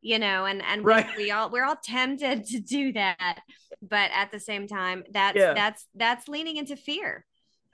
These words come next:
Speaker 1: Uh,
Speaker 2: Yeah, 'cause,
Speaker 1: and
Speaker 2: or, or, you know, we're afraid we look stupid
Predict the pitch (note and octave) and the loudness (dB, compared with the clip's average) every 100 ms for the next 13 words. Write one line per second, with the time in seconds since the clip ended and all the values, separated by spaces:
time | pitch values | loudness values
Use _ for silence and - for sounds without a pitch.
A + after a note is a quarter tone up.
0 | - G#3+ G#3 C#4 C#4 C#4 C4 A3+ A3+ A#3 | -4 2 6 8 6 4 -2 -2 2 6
1 | C#4+ C4+ D4 C#4+ D#4 D#4+ D#4 - D#4 D4+ | 8 10 8 8 4 4 4 2 0 2
2 | C4 A3 A3 - A3 G#3 G#3 G#3+ G#3 | 2 4 4 0 -6 -6 0 0 0